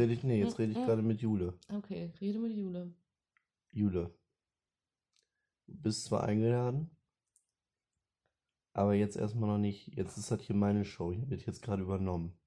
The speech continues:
Speaker 1: So, und wenn, wenn jemandem gefällt, wie das hier gerade läuft, so ein bisschen dominanter, sag ich jetzt mal, dann schreibt mir das mal bitte unter meinen
Speaker 2: Dann seid ihr
Speaker 1: Twitter,
Speaker 2: ganz schwach.
Speaker 1: unter meinen Twitter-Account.
Speaker 2: Hast du überhaupt Twitter?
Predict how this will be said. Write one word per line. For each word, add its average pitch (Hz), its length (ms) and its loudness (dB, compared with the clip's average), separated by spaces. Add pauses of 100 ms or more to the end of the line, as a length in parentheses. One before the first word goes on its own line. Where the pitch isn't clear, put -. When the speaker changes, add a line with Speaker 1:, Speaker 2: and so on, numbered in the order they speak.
(1700)
Speaker 1:
So, 90 260 -2 (100)
und 98 260 2
wenn, 110 400 4
wenn 113 200 6
jemandem 107 360 6
gefällt, 120 420 2
wie 113 40 0
das 90 180 2
hier 90 100 -2
gerade 87 220 0
läuft, 87 340 -2
so - 80 -2
ein 92 140 0
bisschen 90 600 -2 (600)
dominanter, 98 680 2
sag 80 200 -4
ich 87 100 -8
jetzt - 260 -8
mal, 85 160 -6 (1900)
dann 98 140 2
schreibt 113 320 2
mir 120 120 4
das 104 180 2
mal 107 140 4
bitte 107 260 0
unter 104 220 0
meinen 101 180 4
Speaker 2:
Dann 90 100 -4
seid 113 120 2
ihr 110 60 4
Speaker 1:
Twitter, 101 140 2
Speaker 2:
ganz 147 300 -4
schwach. - 340 -6
Speaker 1:
unter 104 200 0
meinen 95 260 0
Twitter-Account. - 880 -4 (200)
Speaker 2:
Hast 180 240 -12
du 202 60 -14
überhaupt 202 260 -12
Twitter? 196 260 -8